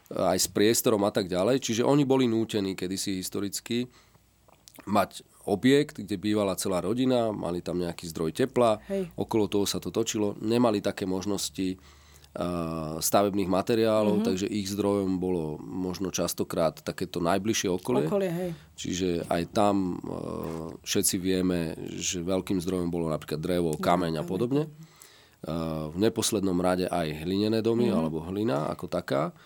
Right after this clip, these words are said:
Speaker 1: A čo sa týka toho presklenia, no, musíme si uvedomiť, že odvtedy po dnes, e,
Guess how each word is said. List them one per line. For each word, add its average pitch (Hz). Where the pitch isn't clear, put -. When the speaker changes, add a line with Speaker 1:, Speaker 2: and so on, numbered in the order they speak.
Speaker 1:
A 104
čo -
sa -
týka 156
toho 160
presklenia, 135
no, 123
musíme 143
si -
uvedomiť, 131
že 95
odvtedy 113
po 87
dnes, 135
e, 101